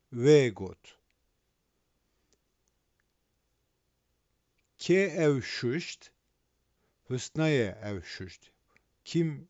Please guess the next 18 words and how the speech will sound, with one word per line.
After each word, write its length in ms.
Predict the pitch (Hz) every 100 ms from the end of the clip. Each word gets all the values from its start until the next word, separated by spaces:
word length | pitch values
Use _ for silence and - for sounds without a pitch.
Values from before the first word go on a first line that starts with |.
| _
onu 260 | 123 117 107
yıkadı? 640 | 101 101 98 113 147 165 _ _ _ _ _ -
Hüsnaye 460 | 117 - 135 123 95
şuşt, 340 | - 90 - _ _ _ -
yıkadı. 480 | 101 104 90 85 - _ _ _ 104
Ve 300 | 110 131 113
şuşt. 400 | - 95 - - _ _ _ _ _ _ _ _ _ _ _ _ _ _ _ _ _ _ 117
Ve 100 | 131
hela 240 | 160 165
çı, 600 | - - 196 131 147 202 _ _ _ _ _ _ _ _ _ _ _ _ _ _ _ _ -
çı 380 | - 175 180 -
ne 440 | 127 139 160 139 104
anlayabili-, 960 | 123 127 131 123 120 120 117 107 101
diyebiliriz. 800 | 117 131 120 110 98 117 156 - - _ _
Çı 280 | - 196 202
jı 240 | 170 165
male 500 | 143 135 135 131 127
derket, 720 | 127 120 113 135 131 175 -